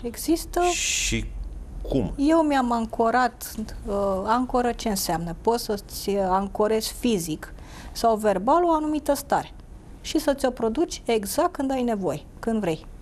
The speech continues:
Speaker 1: Eu mi-am ancorat niște stări de meditație foarte profunde și eu sunt capabilă să intru într-o stare de meditație profundă în câteva secunde. Și să
Speaker 2: Ok.
Speaker 1: rămân acolo, tot cu alte ancore, cât am eu nevoie.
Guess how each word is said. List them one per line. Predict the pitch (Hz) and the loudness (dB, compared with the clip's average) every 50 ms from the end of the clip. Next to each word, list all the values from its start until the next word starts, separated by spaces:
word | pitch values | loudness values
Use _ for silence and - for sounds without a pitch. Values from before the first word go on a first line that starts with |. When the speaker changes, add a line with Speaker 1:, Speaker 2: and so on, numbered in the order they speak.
| - - - - - - | -16 -16 -16 -16 -10 -2
Speaker 1:
Eu | - 330 339 | 2 4 4
mi-am | 330 320 294 269 262 | 6 6 4 4 4
ancorat | 247 233 226 - 240 254 262 254 | 2 2 2 2 4 4 4 4
niște | 240 220 214 - 226 208 | 2 0 -2 -2 -2 -2
stări | - - - 240 233 220 202 | -2 0 2 2 2 2 0
de | 202 202 | -2 0
meditație | 202 196 190 190 190 185 - 208 208 202 - 185 170 | 0 0 0 0 -2 0 2 0 0 0 -2 -4 -4
foarte | 165 - 208 196 190 - - | -2 0 -2 -2 0 -2 -4
profunde | - - 175 151 151 - - 214 233 269 330 381 403 381 - - - - - - - | -4 -2 -4 -4 -4 -4 -4 -2 -2 0 0 0 -2 -2 -6 -14 -16 -16 -14 -12 -6
și | - - | 0 2
eu | 349 339 | 2 2
sunt | - 302 262 | 2 2 2
capabilă | - 254 247 240 311 311 262 247 233 220 214 | 4 2 2 4 4 4 4 4 2 2 2
să | 214 - | 0 0
intru | 240 247 247 240 226 | 0 0 0 0 -2
într-o | 214 208 202 | -2 0 -2
stare | 202 - - 226 226 214 | -2 0 0 0 2 2
de | 196 190 | 0 0
meditație | 190 185 185 180 180 180 - 214 208 208 - 180 | 0 0 0 0 -2 0 0 0 0 0 -2 -6
profundă | - - 190 180 185 - 320 330 311 320 | -4 -2 -2 -2 -2 -2 -2 0 2 2
în | 302 | 2
câteva | 311 294 302 294 277 285 277 | 0 2 2 2 2 2 0
secunde. | 277 - 277 269 - 208 185 165 151 - - - - - - - - - - - - - - - - - - - - - - - - - - - - - - - | 0 -2 -4 -2 -2 -2 -4 -4 -4 -8 -12 -14 -14 -14 -14 -14 -14 -14 -14 -14 -14 -14 -12 -12 -12 -12 -12 -12 -12 -12 -12 -12 -12 -12 -12 -12 -12 -12 -10 -6
Și | - - 240 | -2 -2 0
să | - - 233 233 | 2 4 4 4
Speaker 2:
Ok. | 226 | 4
Speaker 1:
rămân | 226 254 - 320 | 2 2 2 2
acolo, | 320 285 240 220 - - 202 208 214 226 262 311 349 349 349 - - - - - | 2 2 2 2 2 2 2 4 6 6 6 6 6 4 2 -2 -10 -16 -4 0
tot | - 285 277 277 | 2 2 2 0
cu | - - 208 | 0 2 2
alte | 202 196 196 196 - | 2 2 2 0 0
ancore, | 180 185 180 185 - - 302 349 370 339 - - | 0 0 0 -2 -2 -2 0 0 0 -2 -4 -4
cât | - - 320 370 370 - | 0 2 2 2 4 2
am | 330 320 320 294 | 2 2 2 2
eu | 262 262 269 262 | 2 2 2 2
nevoie. | 269 262 240 233 190 151 127 | 2 0 0 0 0 -2 -2